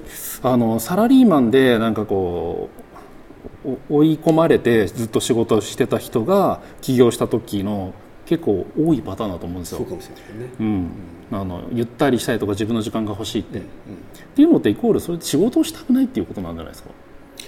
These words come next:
Speaker 1: 仕事はしたいんですか？
Speaker 2: 仕事は、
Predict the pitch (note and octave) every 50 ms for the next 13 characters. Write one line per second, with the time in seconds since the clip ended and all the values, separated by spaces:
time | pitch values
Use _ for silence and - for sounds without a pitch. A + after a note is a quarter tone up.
0 | - - - - B3+ D4 - E4 D4 - - C4+ F#3 - - - - - - -
1 | - - - - - - - - - - - - - - - - - - - A#2+
2 | - D3+ - - - - - - D3+ C#3+ C#3+ C#3 C3+ C3+ C3